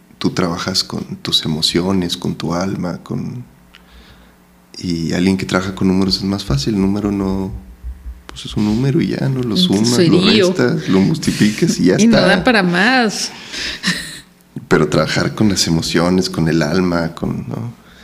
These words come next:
Speaker 1: Deshacerte en escena requieren, requiere también muchas aptitudes distintas,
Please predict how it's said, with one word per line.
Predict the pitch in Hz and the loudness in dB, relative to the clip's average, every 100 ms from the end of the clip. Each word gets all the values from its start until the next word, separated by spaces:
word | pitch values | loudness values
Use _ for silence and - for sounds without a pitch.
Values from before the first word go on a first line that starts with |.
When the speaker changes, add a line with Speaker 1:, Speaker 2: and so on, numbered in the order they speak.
| - - - | -18 -16 -10
Speaker 1:
Deshacerte | - 85 - - - 85 69 - | -8 -4 -4 0 2 2 2 2
en | 92 | 2
escena | 85 - 87 87 92 90 92 - - - - | 2 2 2 2 2 0 -4 -8 -14 -20 -6
requieren, | 90 - 85 82 90 87 82 73 - - - - _ _ _ - - - - - - - | -4 0 0 2 2 2 0 -6 -12 -20 -20 -20 _ _ _ -20 -20 -20 -20 -20 -18 -20
requiere | - - 92 | -12 -8 -6
también | - 92 87 87 | -4 -4 -2 -4
muchas | 85 - - - | -6 -10 -8 -8
aptitudes | - - - 80 80 76 - - | -8 -14 -6 -2 -2 -2 -6 -6
distintas, | - - 98 87 - 107 - - | -6 -2 2 2 2 -4 -4 -12